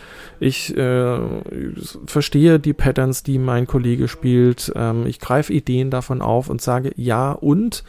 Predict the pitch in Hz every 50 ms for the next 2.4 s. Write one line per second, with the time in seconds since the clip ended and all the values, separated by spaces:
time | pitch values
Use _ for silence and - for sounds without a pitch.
0 | - - - - - - - 127 123 - - 143 151 147 156 131 127 127 131 127
1 | 123 120 120 117 117 113 110 110 127 - - - 123 117 - 123 120 - 123 123
2 | 123 113 - - - 123 117 113